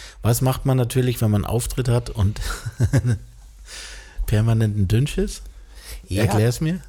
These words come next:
Speaker 2: Ja, ja, ja. Aber man
Speaker 1: Was
Speaker 2: muss
Speaker 1: ist die
Speaker 2: vorweg,
Speaker 1: Lösung?
Speaker 2: man muss vorwegnehmen, warum begibst du dich überhaupt in diese Situation, dass du dir den Arsch oder dein Arschloch mit einem Gaffertape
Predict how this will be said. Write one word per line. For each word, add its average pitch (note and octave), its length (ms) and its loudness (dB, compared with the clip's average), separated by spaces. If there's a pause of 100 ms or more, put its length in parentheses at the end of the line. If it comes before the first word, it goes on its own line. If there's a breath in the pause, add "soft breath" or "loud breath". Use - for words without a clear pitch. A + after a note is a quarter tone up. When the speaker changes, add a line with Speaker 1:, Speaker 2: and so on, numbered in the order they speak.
(300)
Speaker 2:
Ja, F#2 180 -2
ja, D2+ 180 2
ja. C#2 140 -2 (360 loud breath)
Aber G2+ 520 0
man G2+ 120 2
Speaker 1:
Was G#2+ 80 6
Speaker 2:
muss D#3 100 0
Speaker 1:
ist - 80 -4
die A2+ 60 2
Speaker 2:
vorweg, G#2+ 300 4
Speaker 1:
Lösung? D3+ 160 0 (200)
Speaker 2:
man G2+ 120 2
muss B2+ 180 0
vorwegnehmen, F2 840 0 (540 soft breath)
warum F#2+ 880 0 (1700)
begibst - 420 -2
du A#2+ 80 2
dich A#2+ 180 -4
überhaupt A2 400 0
in G#2 120 0
diese G#2 240 -2
Situation, F#2+ 1000 0 (760 soft breath)
dass F#2+ 180 0
du G#2 100 -2
dir G2+ 240 2
den F2+ 400 -2
Arsch C3+ 680 -2
oder F2+ 180 -2
dein F#2 260 -2
Arschloch F#2 680 -2 (540 loud breath)
mit F#2 120 -2
einem F#2+ 280 0
Gaffertape - 800 -2